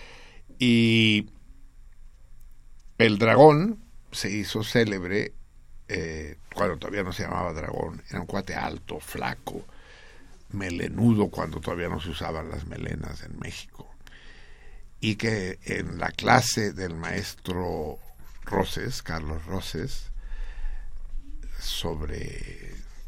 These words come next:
materialismo, el maestro dijo, "A todo concepto corresponde un objeto. No hay conceptos sin objetos, ni objetos sin concepto.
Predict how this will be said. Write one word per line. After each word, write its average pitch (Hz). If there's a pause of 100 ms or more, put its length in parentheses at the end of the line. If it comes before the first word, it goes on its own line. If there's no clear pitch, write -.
(280)
materialismo, 82 (1080)
el -
maestro 92
dijo, 85 (160)
"A 87
todo 151
concepto 107
corresponde 85
un 87
objeto. - (1800)
No 95
hay 95
conceptos 87
sin -
objetos, 90
ni 87
objetos 80
sin -
concepto. -